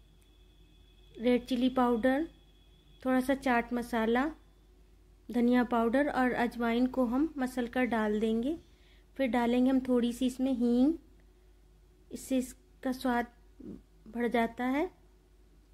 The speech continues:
और इन सबको अच्छे से मिक्स कर लेंगे। फिर हम इसमें थोड़ा थोड़ा पानी डालकर एक स्मूथ बैटर तैयार करेंगे।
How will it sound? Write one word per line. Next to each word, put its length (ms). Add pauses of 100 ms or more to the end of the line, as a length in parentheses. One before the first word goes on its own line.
(240)
और 120
इन 100
सबको 320
अच्छे 280
से 140
मिक्स 300
कर 180
लेंगे। 400 (1300)
फिर 120
हम 140
इसमें 420 (140)
थोड़ा 200
थोड़ा 260
पानी 320
डालकर 560 (680)
एक 200
स्मूथ 360 (580)
बैटर 340
तैयार 440
करेंगे। 560